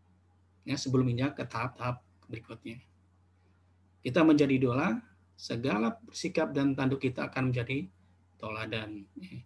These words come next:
ada berapa inilah, eh, gimana menjadikan kita sebagai sumber atau sebagai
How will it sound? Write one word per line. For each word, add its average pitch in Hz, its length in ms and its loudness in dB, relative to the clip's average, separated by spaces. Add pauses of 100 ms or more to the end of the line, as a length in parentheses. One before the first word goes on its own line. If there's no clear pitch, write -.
(360)
ada 120 160 -8
berapa 107 260 -8
inilah, 123 380 0 (100)
eh, - 520 -14 (760)
gimana 123 320 2
menjadikan 131 480 2 (880)
kita - 240 -6
sebagai 127 540 -2 (2000)
sumber 156 560 6
atau 131 240 -2
sebagai 120 460 -4